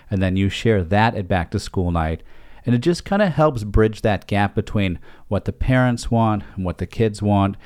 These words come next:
and what your job is as a teacher to facilitate the learning and the communication between all those parties.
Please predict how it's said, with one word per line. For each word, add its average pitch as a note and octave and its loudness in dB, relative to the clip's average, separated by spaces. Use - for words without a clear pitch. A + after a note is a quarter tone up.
and G#2+ 0
what F#2+ 2
your A2+ 2
job G2+ 2
is G2+ 0
as F2+ 0
a E2+ -6
teacher C3 0
to F#2 0
facilitate A#2 0
the G2+ -2
learning F#2+ 0
and G2+ 0
the G2 0
communication F#2+ 0
between F#2 -2
all E2 0
those D#2+ 0
parties. - -6